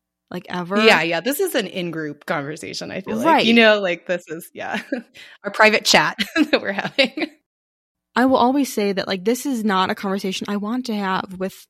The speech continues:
Speaker 1: these media members. This is, for them to say that kind of stuff is inappropriate just because of the social capital they hold in this space.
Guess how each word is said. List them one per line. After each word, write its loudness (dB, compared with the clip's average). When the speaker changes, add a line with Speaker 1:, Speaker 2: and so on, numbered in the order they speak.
Speaker 1:
these -2
media -2
members. -10
This -4
is, -4
for 0
them 4
to -2
say 0
that 0
kind -2
of -4
stuff -2
is 4
inappropriate -2
just -6
because -6
of -12
the -8
social -4
capital -2
they -2
hold -2
in 2
this -4
space. -6